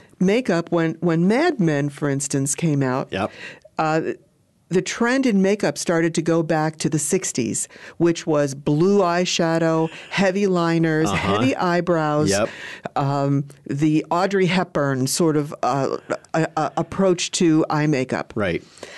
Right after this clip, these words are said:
Speaker 1: Now, however, it's starting to change, and it's getting much softer. Where we want to be, especially with women in the workplace,
Speaker 2: Yeah.
Speaker 1: is to take a look at makeup more or less as a tool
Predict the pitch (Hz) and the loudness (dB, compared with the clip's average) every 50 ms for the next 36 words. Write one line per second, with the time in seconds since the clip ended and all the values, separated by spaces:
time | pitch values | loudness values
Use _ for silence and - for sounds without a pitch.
0 | - - - - 175 180 190 208 247 269 220 208 185 170 165 160 156 151 160 151 | -18 -20 -4 0 0 2 2 2 2 2 2 2 2 2 2 2 2 2 0 0
1 | 151 - - 160 160 160 - - - - 160 151 147 147 143 143 - 156 143 - | 0 0 0 -2 -2 0 -2 -4 -2 0 0 0 0 0 0 0 -2 -2 -2 0
2 | - 202 185 151 123 110 117 127 - - - 160 147 147 143 - - 170 165 175 | 0 2 2 2 2 0 -2 -2 -4 -2 0 0 0 -2 -2 -2 -2 0 2 2
3 | 170 156 143 147 151 151 - - - - 156 147 147 151 - - 117 110 - - | 2 2 0 0 -2 -4 -4 -4 -4 -2 -2 -2 -2 -4 -4 -4 -4 -4 -6 -8
4 | - - - - - - 180 180 208 240 254 214 220 220 214 180 180 190 196 214 | -12 -18 -18 -18 -8 -2 0 2 4 4 2 2 0 0 0 2 2 2 2 2
5 | 240 262 254 - - - _ _ - - 165 143 143 - 202 202 180 143 127 127 | 2 0 -2 -4 -10 -12 _ _ -4 -4 -4 -2 0 0 2 2 2 2 0 -4
6 | - - _ _ _ _ _ _ _ _ _ _ - 165 - - 214 214 220 - | -6 -12 _ _ _ _ _ _ _ _ _ _ -4 -4 0 0 0 0 0 0
7 | - 214 180 160 151 165 160 156 - 160 151 151 147 143 139 135 135 131 127 135 | 2 2 2 4 2 2 0 0 0 0 0 2 2 2 0 0 -2 -2 0 0
8 | 156 160 151 - - - 80 85 143 - - - - 120 107 90 85 80 76 - | 0 -2 -2 -6 -6 -6 -6 -6 -6 -8 -12 -8 -4 -2 -2 0 -2 -4 -6 -8
9 | - - - - 180 196 196 196 - 190 - - 247 269 262 262 240 202 190 190 | -14 -8 -2 0 0 0 0 -2 -4 -6 -2 -2 -2 0 2 2 2 2 2 2
10 | 190 196 196 - - - 156 147 143 - 156 156 160 160 - 175 151 151 - 160 | 2 2 0 -2 -4 -2 -2 -4 -2 0 0 0 0 0 0 -2 -4 -2 -2 -2
11 | 160 160 165 165 165 160 147 143 147 143 147 143 - - - - _ - 143 139 | 0 2 2 2 2 0 0 0 0 0 0 -2 -2 -4 -6 -8 _ -4 -2 0
12 | 139 139 143 147 143 - - _ - 160 - - - - 269 269 233 165 139 135 | 0 0 -2 -2 -4 -10 -6 _ -4 -4 -4 -8 -4 -2 0 2 2 2 2 2
13 | 135 156 - | 0 -2 -6